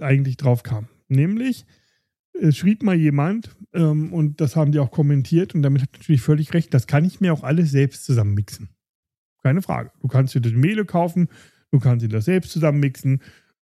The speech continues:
ähm, du kannst es sicherlich auch schmackhaft hinkriegen, darum soll's gar nicht gehen. Aber jetzt sind wir nämlich wieder beim Thema, ich bin kein Meal Prepper.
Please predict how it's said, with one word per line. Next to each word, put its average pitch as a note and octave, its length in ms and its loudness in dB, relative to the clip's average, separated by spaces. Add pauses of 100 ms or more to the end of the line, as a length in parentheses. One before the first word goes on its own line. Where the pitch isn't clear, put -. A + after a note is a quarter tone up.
ähm, C3 400 0
du C#3 100 -4
kannst C3+ 300 0
es C3 80 -2
sicherlich D3 440 0
auch A2 140 -4
schmackhaft G3+ 460 0
hinkriegen, D#3+ 560 2
darum C3+ 260 2
soll's C3 220 0
gar B2 160 0
nicht A#2 200 -2
gehen. F3 240 0 (800)
Aber A3+ 380 0
jetzt D3 180 0
sind D#3 140 2
wir C#3+ 80 2
nämlich C3+ 200 2
wieder B2+ 240 2
beim A#2 520 0
Thema, F3 340 0
ich - 220 -2
bin F3+ 160 2
kein D#3 260 2
Meal E3 180 0
Prepper. - 500 -6